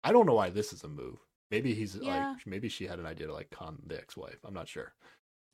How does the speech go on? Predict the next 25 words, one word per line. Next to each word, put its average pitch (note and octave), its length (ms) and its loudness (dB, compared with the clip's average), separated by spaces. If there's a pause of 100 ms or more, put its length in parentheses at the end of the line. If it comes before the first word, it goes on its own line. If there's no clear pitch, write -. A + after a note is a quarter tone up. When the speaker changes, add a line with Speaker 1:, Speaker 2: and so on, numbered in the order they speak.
(160)
Speaker 2:
Well, D#4+ 140 4
Speaker 1:
But D4+ 60 6
Speaker 2:
like, A#3 240 2
okay, G3+ 280 -2
if B3 240 -2
you're C#4+ 160 -2
in A3 220 -2
a A3 80 -2
relationship G#3 720 -2
with F#3+ 120 -4
somebody F3+ 360 -4
who F#3 80 -2
has F3 120 -6
kids E3+ 280 -6
with E3+ 100 -8
someone - 300 -6
else, - 220 -8 (340)
like, E3+ 280 0
at G3 160 -4
some C4+ 260 0
point F#3+ 380 -2
you E3 100 -8
gotta D#3+ 240 -4
meet D#3 320 -6
them, C#3 340 -4